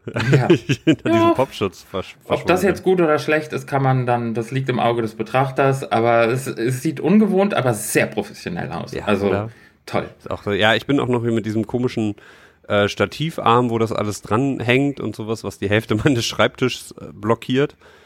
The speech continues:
Speaker 2: Äh, auch noch ein bisschen überfordert, aber, äh, es sieht auf, also es, man hat so das Gefühl, man ist professionell. Vielleicht werde ich dadurch auch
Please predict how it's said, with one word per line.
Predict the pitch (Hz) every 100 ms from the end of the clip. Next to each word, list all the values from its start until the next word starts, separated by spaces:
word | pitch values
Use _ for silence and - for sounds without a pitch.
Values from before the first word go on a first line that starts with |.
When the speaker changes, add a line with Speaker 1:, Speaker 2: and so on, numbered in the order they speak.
| _ _ _ -
Speaker 2:
Äh, | 110 110 113 -
auch | 120
noch | 131
ein | 120
bisschen | 131 131 113
überfordert, | 113 - 110 92 78 - 92
aber, | 104 123 135 127
äh, | - - - - - -
es | - -
sieht | 123 -
auf, | 107 -
also | 113 120
es, | - - - -
man | 90 113 113
hat | 156 -
so |
das | 143 -
Gefühl, | 120 151 180
man | 170 135
ist | -
professionell. | 143 127 131 - 110 110 131 175 220
Vielleicht | - 131 143 - -
werde | 135
ich | 151
dadurch | - 135 135 -
auch | 117